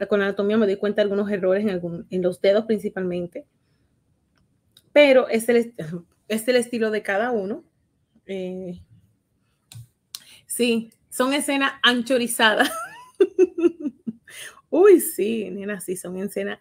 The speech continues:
anchorizadas. Mira los ojos, Luque, cuando vio la escena anchorizada. <laughs> Sí, hay diferentes escenas y dice, ok, esto no se puede poner aquí.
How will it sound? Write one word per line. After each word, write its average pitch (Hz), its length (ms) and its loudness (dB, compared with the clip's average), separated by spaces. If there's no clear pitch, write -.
anchorizadas. 202 1500 -4
Mira 196 180 -4
los 202 240 -10
ojos, 180 260 -10
Luque, - 280 -4
cuando 196 240 -4
vio 196 140 -2
la 214 80 -2
escena 208 240 -4
anchorizada. 196 600 -6
<laughs> 277 540 -4
Sí, 208 360 -6
hay 226 120 2
diferentes 254 640 2
escenas 214 420 2
y 202 40 -4
dice, 202 360 -4
ok, 190 220 -4
esto 185 480 -2
no 190 100 -6
se 202 140 -4
puede 180 280 -4
poner 180 320 -6
aquí. 180 340 -10